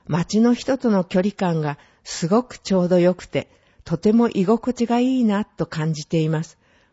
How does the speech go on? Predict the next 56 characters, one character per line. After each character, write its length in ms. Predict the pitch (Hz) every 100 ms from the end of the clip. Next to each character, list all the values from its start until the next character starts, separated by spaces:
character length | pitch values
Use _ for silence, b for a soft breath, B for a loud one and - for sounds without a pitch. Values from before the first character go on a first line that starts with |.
| -
も 140 | 214
っ 40 |
と 200 | 247 -
田 260 | 202 180 190
舎 120 | 196
の 100 | 185
町 320 | 180 170 - 175
だ 140 | 147
と 200 | - 135 b b b -
必 360 | 170 185 220 233
ず 160 | 247
み 120 | 233
ん 80 | 226
な 120 | 226
仲 320 | 214 170 - 226
良 120 | 220
く 120 | 180
し 160 | - 170
な 140 | 175
い 60 | 170
と 200 | 147 147 B B
生 280 | - 160 170
活 280 | 214 202 190
し 140 | -
て 120 | -
い 100 | 190
け 200 | 185 233
な 160 | 226 185
い 120 | 135 _ _ -
と 80 | 180
い 160 | 175
う 20 |
イ 40 | 175
メ 220 | 180 190
ー 20 | 170
ジ 120 | 156
も 120 | 151
あ 80 | 143
り 140 | 156
ま 120 | 170 165
し 100 | -
た 120 | 135
が、 140 | 131 b b b b b -
皆 240 | 160 170
さ 180 | - 151
ん 120 | -
温 260 | - 147 165 196
か 180 | - 175
く、 160 | - b b b b
久 240 | - - 226
々 260 | 233 254 240
に 140 | 240
会 140 | 254
う 40 | 220
方 280 | 190 170 165
も 180 | 160